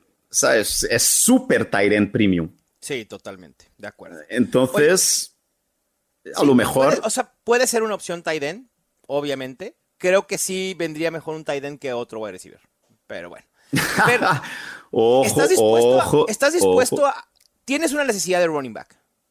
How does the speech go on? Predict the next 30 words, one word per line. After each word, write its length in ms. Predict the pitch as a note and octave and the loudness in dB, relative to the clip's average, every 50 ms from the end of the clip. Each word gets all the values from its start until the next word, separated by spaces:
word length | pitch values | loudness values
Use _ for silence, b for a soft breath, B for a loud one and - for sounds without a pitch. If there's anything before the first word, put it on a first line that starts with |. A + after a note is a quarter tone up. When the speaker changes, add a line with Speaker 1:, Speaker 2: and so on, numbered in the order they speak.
| _ _ _ _ _ _ _ _ _ _ _ _ _ _ _ _ _ | _ _ _ _ _ _ _ _ _ _ _ _ _ _ _ _ _
Speaker 1:
¿O 120 | _ C#3 F3+ | _ 2 4
no? 360 | A#3 D#3+ C#3 F#3+ F#3 - - _ - D#3 - _ | 4 4 4 2 -2 -8 -16 _ -20 -20 -16 _
Speaker 2:
¿Le 140 | - G3+ G#3 | -2 -2 -2
echarías 580 | G3+ - - E3+ D#3+ E3+ G3 A#3 D4 - - | -2 0 -2 -2 0 2 2 2 2 2 0
ojo 260 | A#3+ A#3+ - - C#4 | 0 -2 0 0 0
a 60 | C4+ A#3+ | 2 2
Alvin 240 | A3+ A3 A#3+ A#3 | 0 -2 -4 -8
Kamara? 480 | A3+ - F3+ D3+ C3+ C3+ F3 B3+ C4 B3 _ _ _ _ _ _ _ _ _ _ | -8 -6 -6 -4 -4 -6 -6 -8 -10 -16 _ _ _ _ _ _ _ _ _ _
Después 400 | D#3 E3 - - F3+ F#3 F#3 F3 | -8 -8 -6 -2 -2 -2 0 2
de 120 | A3 G#3+ | 0 2
lo 280 | G#3 G3 F3+ - _ _ _ | 2 2 0 0 _ _ _
que 400 | - E3 D#3+ D#3 D#3 D3+ D3+ D3 | -4 0 2 2 4 2 2 0
supimos 640 | - - - D#3+ C#3+ - - F#3 G#3 A#3+ C4 A#3+ - | -4 -8 -10 -10 -12 -12 -12 -12 -8 -6 -6 -6 -6
el 120 | F3+ D#3 | -10 -8
día 180 | D3 D3+ D#3+ E3 | -6 -6 -4 -4
de 60 | E3+ | -4
ayer, 420 | E3 D#3 C#3+ D3+ D#3+ E3+ F3+ F#3 - b b b b b b b b b | -6 -6 -6 -4 -2 -2 -2 -4 -6 b b b b b b b b b
que 540 | - E3+ E3+ F3 F3 F3+ F#3+ F#3+ F#3+ G3+ - - | -6 -2 0 0 0 0 0 0 -2 -4 -6 -8
no 320 | D#3+ D#3 D#3 D#3+ E3 F3+ F3+ | -12 -10 -4 -2 -2 0 0
va 80 | F3+ | 0
a 40 | E3+ | -2
ser 300 | - - F#3 F3 F3+ F3+ | -2 -4 -2 -2 -2 -4
juzgado 800 | - - - E3 D3+ C#3 C3+ D#3+ E3+ F3 F#3+ F#3 G3 F#3+ - _ | -6 -8 -12 -12 -12 -12 -4 -2 0 2 2 0 0 -4 -6 _
por 300 | - E3 E3+ F3 F3+ F3 | -6 -2 0 0 -2 -2
delito 500 | D#3 D#3 C#3+ C#3+ D#3+ E3+ - - F3 D#3 | -4 -6 -6 -6 -10 -14 -8 -6 -6 -6
grave 420 | C#3 C#3+ C#3+ D3+ D#3+ E3 D#3+ E3 | -4 -2 0 0 0 0 0 -4
por 220 | D#3 - - C#3 C3 | -8 -8 -10 -8 -8
lo 100 | C3+ - | -8 -10
que 80 | - B2+ | -12 -18
sucedió 540 | - - - - C3+ B2+ C#3+ D#3 D#3 D#3 | -18 -18 -16 -16 -12 -6 -4 -4 -2 -4